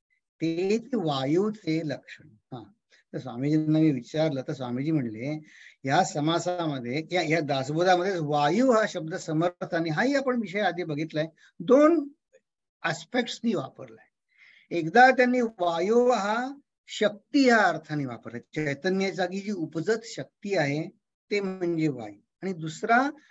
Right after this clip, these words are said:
वायूची झुळूक, म्हणजे पंचमहाभूतातला वायू, त्याला वायू म्हटलंय.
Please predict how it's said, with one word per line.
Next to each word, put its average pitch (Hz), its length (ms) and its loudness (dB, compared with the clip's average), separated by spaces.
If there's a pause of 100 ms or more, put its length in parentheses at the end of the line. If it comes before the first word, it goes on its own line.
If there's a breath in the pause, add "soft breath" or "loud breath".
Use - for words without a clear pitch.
(260 soft breath)
वायूची 208 640 0
झुळूक, 214 580 0
म्हणजे 175 240 0
पंचमहाभूतातला 247 1200 0
वायू, 165 480 0 (1500)
त्याला 220 340 4
वायू 175 320 4
म्हटलंय. 117 400 -6